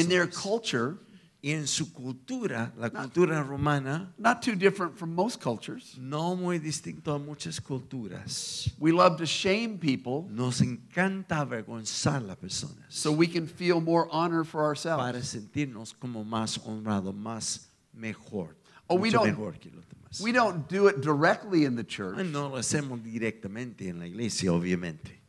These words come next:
Speaker 1: or in our everyday lives.
Speaker 2: o en nuestra vida diaria.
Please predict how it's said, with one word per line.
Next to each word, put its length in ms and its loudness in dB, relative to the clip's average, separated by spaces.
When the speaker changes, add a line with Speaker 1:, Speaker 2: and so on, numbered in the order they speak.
Speaker 1:
or 220 2
in 100 0
our 160 4
everyday 340 -2
lives. 440 0
Speaker 2:
o 200 4
en 100 -2
nuestra 320 -6
vida 640 -4
diaria. 760 -8